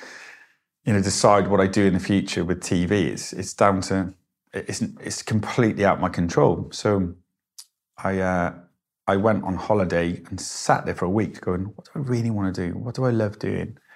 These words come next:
And decided to educate myself in that field to give me a chance to be able to do it. I really wanna build a,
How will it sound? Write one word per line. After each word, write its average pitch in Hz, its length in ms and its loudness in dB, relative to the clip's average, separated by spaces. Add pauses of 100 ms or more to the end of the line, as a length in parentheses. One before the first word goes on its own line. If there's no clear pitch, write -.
(560)
And 95 320 -2
decided 101 540 2
to 95 340 -2
educate 101 400 2
myself 92 500 -2 (140)
in 95 80 -4
that - 180 -4
field 90 540 -4
to - 100 -20
give 98 120 -2
me 95 140 2
a 90 60 -2
chance 98 340 -2
to - 80 -10
be 92 60 -2
able 87 120 0
to 87 80 -4
do 98 240 2
it. - 140 -8 (580)
I 101 40 -2
really 120 260 2
wanna 107 200 4
build 101 320 2
a, 92 60 -6